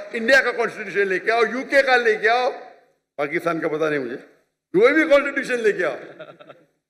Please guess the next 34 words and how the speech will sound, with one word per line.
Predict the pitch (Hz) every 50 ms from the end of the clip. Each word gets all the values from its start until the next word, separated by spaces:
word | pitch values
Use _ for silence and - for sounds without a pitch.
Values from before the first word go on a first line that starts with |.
| _ _ _ _ _
इस्लाम | - 233 - - 277 285 285 285 285 285
की | 285
तरफ | 277 277 277 277 277 277
से | 269 269 262
मैं | 262 262 269
नुमाइंदगी | 262 254 262 254 247 247 240 226 208
करूंगा | 214 196 185 170 151 127 - - - - _ _ _ _ _ _ _ -
इंशाअल्लाह। | 202 214 - - 226 202 175 156 139 117 - - - - - _ _ _ _ -
कोई | 214 220 214
नया | 196 214 247 262
constitution | 240 247 262 247 190 254 240 254 254 254 262 254
मुझे | 247 233 226 233 262 247 214
वक्त | 196 233 233 208
देना | 196 196 170 127 107 - - - _ _ _ _ _ _ _ _ -
पढ़ने | 190 190 196 196 170
के | 143 143
लिए, | 120 104 98 - - - _ _ _ _ _ _ _ -
नहीं | 123 139 175 196
पता | 190 196 180 185 190
तो | 185 180
पढ़ूंगा | 165 180 180 196 208 214 220
ना | 214 214
मैं, | 202 190 165
वह | 143 123 120 104 - - - _ _ _ _ -
तहकीक | 165 160 160 202 170
करूंगा | 185 185 190 208 226 220 175
ना, | 147 131 107 - - _ _ _ _ _ _ _ _ _ _ _ _ _ _ -
तहकीक | 202 233 226 - 302 - -
करके | 247 247 240 - 233 233
इंशाअल्लाह | 226 214 - 233 233 226 220 208 214 214 214 214 214
इस्लाम | - - - 262 247 247 247 240 220
की | 226 214
तरफ | 214 214 208 214 208
से | - - 226 233